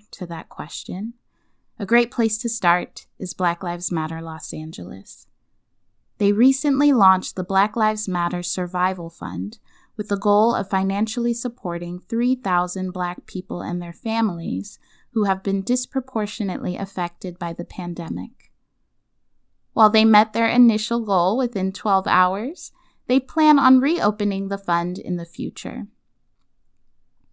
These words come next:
Until then, you can donate to support their critical organizing efforts.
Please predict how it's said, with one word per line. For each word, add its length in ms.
Until 360
then, 380
you 80
can 220
donate 440
to 100
support 540
their 100
critical 640
organizing 640
efforts. 680